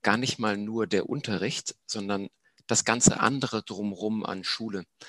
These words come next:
Wir reden oft, wenn wir von Digitalisierung oder Digitalität reden, ähm, von der Unterrichtsstunde oder dem Prozess des Lernens. Es gibt an der Schule aber hinter den Kulissen wahnsinnig viel spannendes Zeugs,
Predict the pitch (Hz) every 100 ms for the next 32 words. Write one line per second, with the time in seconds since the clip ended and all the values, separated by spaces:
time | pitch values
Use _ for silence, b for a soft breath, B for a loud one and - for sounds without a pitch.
0 | B B - 107 131 165 - 147 - -
1 | 104 98 - 101 95 92 98 95 92 110
2 | 113 113 104 95 90 92 92 95 92 -
3 | 110 120 - B B B B 101 101 101
4 | 113 107 107 - - 101 95 - - _
5 | _ _ - 104 98 - 139 127 107 110
6 | - - - 117 123 107 98 90 98 98
7 | 90 - 98 - 98 - - 90 - 92
8 | 92 85 123 - - 196 - 147 101 -
9 | - 127 101 92 - 190 139 - 95 -
10 | 92 - 98 90 127 156 131 120 - 117
11 | - - 104 104 95 - - - 76 -